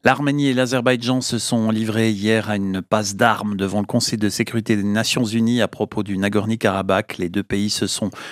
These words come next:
mutuellement accusés d'être responsables de la dégradation de la situation dans cette région disputée du Caucase du Sud. Ils se disent toutefois prêts à poursuivre les négociations sur la question.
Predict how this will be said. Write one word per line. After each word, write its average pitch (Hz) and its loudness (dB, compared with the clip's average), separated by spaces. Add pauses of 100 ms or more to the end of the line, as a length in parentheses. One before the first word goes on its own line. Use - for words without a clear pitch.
(160)
mutuellement 131 2
accusés 143 0
d'être 110 0
responsables 110 -2
de 98 0
la 92 0
dégradation 104 -2
de 117 0
la 95 0
situation 107 -2 (340)
dans 104 0
cette - -4
région 110 0
disputée 104 0
du 95 -6
Caucase 107 -2
du 95 -10
Sud. 139 -2 (500)
Ils 120 0
se - -2
disent 143 2
toutefois 139 2
prêts - 2
à 139 0
poursuivre 147 -4
les 110 2
négociations 139 0
sur 165 0
la 156 2
question. - -6